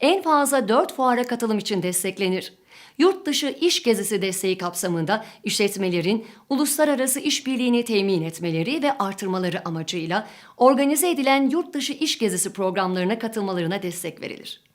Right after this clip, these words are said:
Bu destek konaklama giderleri, ulaşım giderleri, tercüme, rehberlik giderleri, fuar giriş ücretleri ve toplantı organizasyon giderlerini kapsar.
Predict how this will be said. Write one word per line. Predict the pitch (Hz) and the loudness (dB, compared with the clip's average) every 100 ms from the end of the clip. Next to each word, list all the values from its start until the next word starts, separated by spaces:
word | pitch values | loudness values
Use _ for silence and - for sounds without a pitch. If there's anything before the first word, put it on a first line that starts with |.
| _ - - _ | _ -20 -20 _
Bu | 226 | 2
destek | 214 185 - 202 - - - | 4 4 0 -2 -4 -20 -8
konaklama | - 285 294 285 269 | 2 2 4 4 4
giderleri, | 208 220 185 170 160 160 220 - - - | 4 0 0 -4 -4 -2 -2 -4 -14 -2
ulaşım | 196 - 226 175 | 0 2 0 0
giderleri, | 175 175 170 165 165 254 - - - | -2 -4 -4 -4 -2 -2 -4 -18 0
tercüme, | 269 254 226 220 202 - 190 | 4 4 4 0 0 -2 -4
rehberlik | 202 202 190 190 190 | -2 0 2 0 -2
giderleri, | 185 175 170 165 185 247 - | -4 -2 -4 -2 -2 -2 -6
fuar | - 277 294 285 | -2 4 4 4
giriş | 240 294 330 - | 4 4 2 2
ücretleri | 202 170 165 170 165 269 - - | -2 -2 -4 -2 -2 -2 -6 0
ve | 247 - | 2 2
toplantı | - 247 262 254 262 | 0 2 4 4 2
organizasyon | 214 208 220 208 208 202 233 311 | 2 2 2 2 0 2 0 2
giderlerini | 277 262 247 233 185 | 0 0 2 0 0
kapsar. | 180 - - - - | -4 -4 -4 -6 -10